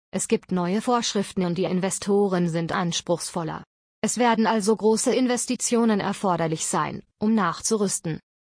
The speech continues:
Diese Sanierungen können die Situation der Branche und der Umwelt sowie den Komfort der Mieter nur verbessern. Doch da es sich um die Immobilienbranche handelt, wird es teuer und zeitaufwendig, allein schon um die Bewilligungen einzuholen.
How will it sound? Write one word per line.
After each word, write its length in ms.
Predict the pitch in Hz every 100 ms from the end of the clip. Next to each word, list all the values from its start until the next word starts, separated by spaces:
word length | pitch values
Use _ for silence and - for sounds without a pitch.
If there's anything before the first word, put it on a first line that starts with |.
| _ -
Diese 280 | 226 202 202
Sanierungen 600 | 214 208 185 170 180 175
können 340 | 196 190 190
die 160 | 190 185
Situation 720 | 196 208 220 - 214 196 190
der 120 | 170
Branche 540 | 175 196 220 - 190
und 160 | 175 214
der 140 | -
Umwelt 500 | 214 240 226 208 196
sowie 300 | - 170 185
den 160 | 190 190
Komfort 420 | 214 196 - 180
der 160 | 185 220
Mieter 340 | 208 - 160
nur 140 | 165
verbessern. 600 | 160 220 185 - 165 156 - _ _ _
Doch 200 | - 226
da 220 | - 175 170
es 100 | -
sich 180 | 175
um 140 | 202 202
die 140 | 220
Immobilienbranche 1040 | 208 202 220 247 254 226 196 180 - 202 180
handelt, 420 | 180 180 175 165 _ -
wird 200 | 202 202
es 140 | 202
teuer 320 | 226 208 196 175
und 160 | 208
zeitaufwendig, 960 | - 208 - 165 165 226 233 262 277 - _ -
allein 380 | 233 220 185 185
schon 220 | 214 185
um 160 | 208 196
die 120 | 196
Bewilligungen 640 | 214 196 196 208 202 202
einzuholen. 840 | - 180 175 208 180 175 160 143